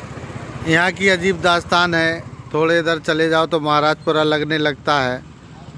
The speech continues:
थोड़े इधर आ जाओ तो बिल्लेश्वर लगने लगता है, थोड़े खिसक जाओ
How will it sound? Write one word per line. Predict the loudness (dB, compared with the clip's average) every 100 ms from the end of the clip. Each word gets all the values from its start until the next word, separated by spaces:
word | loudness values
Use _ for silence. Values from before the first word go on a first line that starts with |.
| -6
थोड़े | 2 4 4
इधर | 4 0
आ | 0 0
जाओ | 2 0
तो | 2 0 0
बिल्लेश्वर | -4 -2 0 0 2 0
लगने | 2 0 0
लगता | 0 -2 0 0
है, | 2 0 -2 -4 -6 -6 -8 -12 -14 -14 -14 -4
थोड़े | 2 2 2
खिसक | -2 -4 -2 0
जाओ | 2 4 2